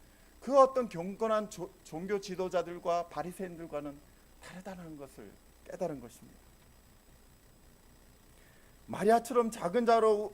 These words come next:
작은 자라고 여겨지는 사람에게 베풀어 주시는 예수님의 그 따뜻한 눈빛과 그 사랑은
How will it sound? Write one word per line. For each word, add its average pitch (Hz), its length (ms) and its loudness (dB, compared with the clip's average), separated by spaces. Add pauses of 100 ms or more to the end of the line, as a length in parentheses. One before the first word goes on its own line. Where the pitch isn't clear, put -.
작은 185 320 2
자라고 220 440 6
여겨지는 190 440 0
사람에게 185 640 0 (100)
베풀어 202 460 0
주시는 185 420 -10
예수님의 190 540 -6 (300)
그 233 120 -10
따뜻한 214 540 -6
눈빛과 214 680 0 (760)
그 214 640 4 (760)
사랑은 220 640 4